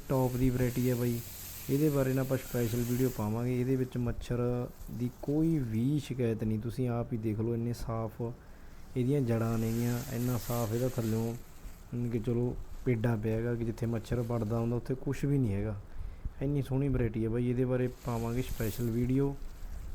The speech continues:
ਤੇ ਹੁਣ ਤੁਹਾਨੂੰ ਪਤਾ ਲੱਗ ਹੀ ਗਿਆ ਹੋਣਾ ਬਾਈ ਕਿਹੜੀਆਂ ਕਿਹੜੀਆਂ ਵਰਾਇਟੀਆਂ 'ਚ ਮੱਛਰ ਦੀ ਸ਼ਿਕਾਇਤ ਹੈਗੀ ਹੈ। ਸੋ ਇਹ ਪਾਉਣ ਦਾ ਮਤਲਬ ਇਹੀ ਹੈ ਵੀ ਬਾਈ ਖੇਤ ਜਾ ਕੇ ਨਿਰੀਖਣ ਜ਼ਰੂਰ ਕਰ ਲਿਆ ਕਰੋ,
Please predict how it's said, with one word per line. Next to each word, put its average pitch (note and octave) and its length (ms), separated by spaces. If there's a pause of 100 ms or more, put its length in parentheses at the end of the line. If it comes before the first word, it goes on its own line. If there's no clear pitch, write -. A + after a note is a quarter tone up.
(140)
ਤੇ B2 240
ਹੁਣ A#2+ 140
ਤੁਹਾਨੂੰ C3+ 300
ਪਤਾ C3 220
ਲੱਗ B2 280
ਹੀ C3 100
ਗਿਆ C3 140
ਹੋਣਾ B2 180
ਬਾਈ B2 180
ਕਿਹੜੀਆਂ C3 300
ਕਿਹੜੀਆਂ B2+ 280
ਵਰਾਇਟੀਆਂ A#2 440
'ਚ A2 120 (840)
ਮੱਛਰ A#2 300
ਦੀ A#2 140
ਸ਼ਿਕਾਇਤ A#2+ 460
ਹੈਗੀ G#2+ 460
ਹੈ। B2+ 180 (560)
ਸੋ D3 160 (280)
ਇਹ D#3+ 200 (140)
ਪਾਉਣ C#3+ 280
ਦਾ D3 120
ਮਤਲਬ D3 360
ਇਹੀ C#3 300
ਹੈ C3 80
ਵੀ B2+ 100
ਬਾਈ C3+ 220
ਖੇਤ C3+ 280
ਜਾ C3 180
ਕੇ C#3+ 140
ਨਿਰੀਖਣ B2+ 440
ਜ਼ਰੂਰ G#2+ 280
ਕਰ B2+ 180
ਲਿਆ C3+ 180
ਕਰੋ, C#3 260